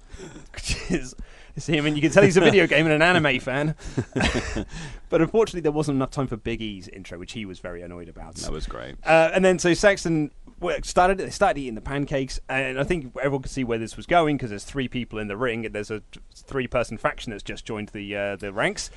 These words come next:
Speaker 2: Wellicky, wellicky.
Speaker 1: Yeah, exactly. The lights went down, Sanity's music hit, and they attacked them from behind, and then gave them a really wicked, brutal beatdown.
Speaker 2: Yeah, it was great.
Speaker 1: Beat 'em all up round ringside, showed their dominance, showed how cool they can be, and then Eric Young put, uh,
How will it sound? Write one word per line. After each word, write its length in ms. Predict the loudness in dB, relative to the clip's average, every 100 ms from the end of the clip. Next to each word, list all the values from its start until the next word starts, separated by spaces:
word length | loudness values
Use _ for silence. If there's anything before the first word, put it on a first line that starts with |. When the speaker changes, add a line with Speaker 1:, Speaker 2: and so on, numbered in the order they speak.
| -16
Speaker 2:
Wellicky, 320 | -10 -8 -8 -6
wellicky. 500 | -6 -8 -10 -12 -6
Speaker 1:
Yeah, 140 | -2 -2
exactly. 380 | 0 0 0
The 240 | -2 -2 2
lights 320 | 2 2 -2
went 180 | -4 -2
down, 240 | -2 -2
Sanity's 500 | 0 0 0 -2 -4
music 340 | -2 -4 -6 -8
hit, 180 | -10 -8
and 80 |
they 100 | -8 -8
attacked 360 | -8 -8 -4
them 120 | -2
from 140 | -2 -2
behind, 380 | 0 2 0 0
and 160 | 0 2
then 160 | 2 2
gave 280 | -2 -2
them 180 | -2 -2 -2
a 140 | -4
really 600 | -4 -6 -6 -4 -6 -8 -6
wicked, 520 | -4 -2 -2 -4 -2
brutal 340 | 0 0 0 -4
beatdown. 580 | -6 -8 -10 -10 -10 -10
Speaker 2:
Yeah, 200 | -8 -8
it 60 |
was 120 | -8 -10
great. 240 | -8 -4
Speaker 1:
Beat 180 | -2 -2
'em 120 | 0
all 160 | 2 2
up 100 | 4
round 280 | 2 2
ringside, 440 | 0 0 2 2 2
showed 400 | -2 -2 -2 0
their 140 | -2
dominance, 460 | 2 2 2 -2 -6
showed 320 | -4 -2 -2
how 180 | -2 -2
cool 160 | -2
they 140 | -2 -2
can 120 | -6
be, 240 | -6 -8 -12 -12
and 100 | -8
then 120 | -8 0
Eric 280 | 2 2 0
Young 220 | -2 0
put, 260 | -4 -6 -2
uh, 260 | 0 0